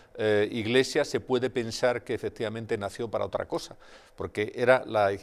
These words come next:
la izquierda más rancia, más, eh, pasada de moda, eh, más estalinista, más brutal, más violenta. Y todo eso, al final, pues claro, sí,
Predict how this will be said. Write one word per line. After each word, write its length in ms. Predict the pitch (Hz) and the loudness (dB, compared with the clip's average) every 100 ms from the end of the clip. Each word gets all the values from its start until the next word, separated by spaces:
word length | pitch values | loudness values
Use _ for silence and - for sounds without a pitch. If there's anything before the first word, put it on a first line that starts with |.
| - | -6
la 120 | 110 | -6
izquierda 640 | 98 - 135 131 135 160 - - _ | -6 0 2 6 4 4 -2 -20 _
más 400 | 92 120 135 - | -2 0 0 -4
rancia, 720 | 107 104 123 127 - 98 92 - | -2 6 6 6 -2 0 0 -4
más, 640 | 95 95 110 131 - - | -10 -2 0 0 -2 -2
eh, 140 | 123 | -2
pasada 500 | 104 110 - 127 135 | 2 0 4 6 6
de 100 | 123 | 6
moda, 380 | 98 113 110 95 - - - | 2 0 4 2 0 -18 -16
eh, 140 | - 98 | -6 -4
más 480 | 98 113 139 - - | 2 2 2 0 -2
estalinista, 1000 | 107 - 120 110 104 131 - - 95 - - _ | -2 4 4 4 -2 -4 -6 -2 -2 -2 -14 _
más 420 | 92 107 127 143 | -4 2 4 4
brutal, 580 | 135 123 107 123 117 101 | 0 -2 4 10 12 10
más 280 | 95 120 127 | 2 -2 0
violenta. 580 | 139 104 113 98 117 95 - | 2 2 2 0 -6 -8 -10
Y 140 | 120 | -6
todo 260 | 113 165 180 | 0 2 2
eso, 240 | - 160 | 0 -2
al 120 | 151 | -2
final, 340 | - 127 151 151 - - | -4 -2 -2 -4 -16 -16
pues 160 | - - | -12 0
claro, 300 | 143 135 104 | 4 6 4
sí, 280 | - 139 | 0 -2